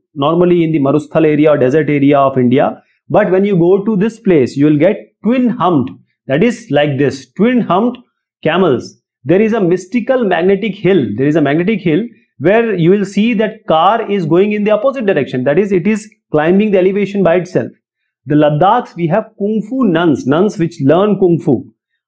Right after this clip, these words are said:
Highest residential point in Ladakh. So Ladakh is the highest resi-, residential point where people live in India, served by river Indus. And we have Indian Astronomy Center because of the high altitude and clear sir-, skies.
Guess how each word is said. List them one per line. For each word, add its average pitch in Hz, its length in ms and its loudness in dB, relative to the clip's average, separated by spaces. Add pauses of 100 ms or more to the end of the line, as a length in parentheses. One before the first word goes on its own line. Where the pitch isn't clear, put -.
Highest 254 360 0
residential 202 580 -2
point 175 320 -2
in 196 80 4
Ladakh. 143 560 0
So 175 140 0
Ladakh 170 440 2
is 185 120 -2
the 233 100 0
highest 196 480 -2
resi-, 170 400 -2
residential 175 480 -2 (220)
point 170 260 0
where 160 180 0
people 170 300 0
live 165 380 4 (440)
in 175 140 -2
India, 170 500 0 (300)
served 170 320 0
by 156 400 2
river 160 320 2 (100)
Indus. 170 680 0 (440)
And 190 180 -2
we 202 120 -2
have 233 280 -4
Indian 190 600 0
Astronomy 196 460 -2
Center 160 360 -2
because 165 260 -2
of 170 100 -6
the 180 80 -2
high 175 300 0
altitude 180 760 0 (260)
and 151 220 0
clear 202 240 2
sir-, 165 300 -4
skies. 160 880 -2